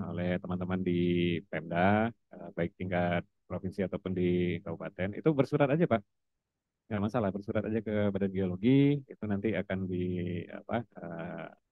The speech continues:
kalau memang data yang tersedia itu nanti akan di, ini kan. Cukup sampaikan nanti, eh, kontaknya siapa, seperti itu. Mungkin gitu, Pak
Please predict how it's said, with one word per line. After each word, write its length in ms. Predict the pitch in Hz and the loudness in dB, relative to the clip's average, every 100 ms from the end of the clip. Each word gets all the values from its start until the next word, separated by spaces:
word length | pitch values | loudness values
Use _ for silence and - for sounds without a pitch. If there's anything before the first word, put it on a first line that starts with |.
| _ | _
kalau 160 | 90 95 | -2 -2
memang 220 | 95 95 | -2 -2
data 160 | 92 92 | -2 -2
yang 80 | 92 | -4
tersedia 340 | 92 - 98 113 | -6 -4 -2 0
itu 80 | 113 | -2
nanti 180 | 98 107 | -4 -4
akan 200 | 87 90 | -4 -6
di, 320 | 87 85 85 85 | -4 -4 -4 -6
ini 120 | 85 | -10
kan. 140 | 82 - _ _ _ 92 | -14 -18 _ _ _ -2
Cukup 180 | 117 | -2
sampaikan 480 | - 98 87 87 95 90 | 0 -4 -2 -2 -2 -2
nanti, 340 | 90 127 - | 0 0 0
eh, 540 | - 90 87 85 85 85 - - - | -4 -2 0 0 -2 -4 -8 -20 -8
kontaknya 380 | 87 85 - 95 | -6 -6 -6 -6
siapa, 400 | - - 80 78 - | -8 -6 -6 -6 -14
seperti 200 | - 85 - | -10 -10 -10
itu. 100 | - - | -14 -10
Mungkin 180 | 98 156 127 | -2 2 2
gitu, 200 | 120 110 | 2 2
Pak 140 | 90 | 0